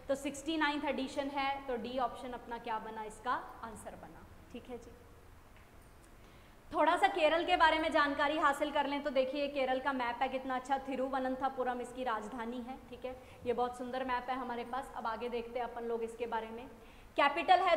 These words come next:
थिरुवनंतपुरम, चीफ Minister हैं पी-, Pinarayi Vijayan और Governor हैं यहाँ के Arif Mohammad Khan, ठीक है। केरला को God's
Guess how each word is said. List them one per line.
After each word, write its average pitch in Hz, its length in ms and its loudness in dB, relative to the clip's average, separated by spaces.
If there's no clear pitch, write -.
थिरुवनंतपुरम, 320 960 4
चीफ 311 520 -6
Minister 302 420 0
हैं 294 260 2
पी-, 277 320 0
Pinarayi 269 420 4
Vijayan 262 460 2
और 262 160 -2
Governor 247 600 0
हैं 277 180 -2
यहाँ 240 340 -2
के 262 160 2
Arif 311 340 4
Mohammad 277 720 4
Khan, 240 340 -2
ठीक 254 160 -8
है। 254 100 -2
केरला 339 380 10
को 359 260 4
God's 285 360 8